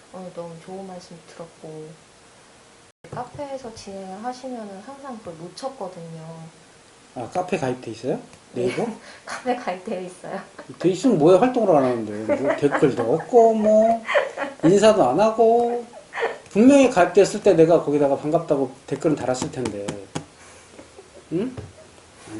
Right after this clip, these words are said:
Speaker 2: 이제 얼굴 봤으니까 댓글 써요. 인사도
Speaker 1: 네.
Speaker 2: 하고. 어, 그러면 이제 자연스럽게, 어, 이제 여기 오면 애들이 얘기를 한다고. "어,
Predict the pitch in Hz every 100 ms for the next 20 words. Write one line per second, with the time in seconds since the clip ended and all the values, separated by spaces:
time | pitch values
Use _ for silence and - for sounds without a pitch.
0 | 101 - - 147 127 147 175 143 131 190
1 | 175 135 131 156 131 202 202 185 277 -
2 | - 214 - - 175 160 143 226 294 -
3 | 277 - - 101 - - 247 226 220 180
4 | 160 147 147 170 180 165 156 - 180 -
5 | - - - 175 151 165 160 165 147 135
6 | 151 113 131 143 196 196 117 113 123 120
7 | 185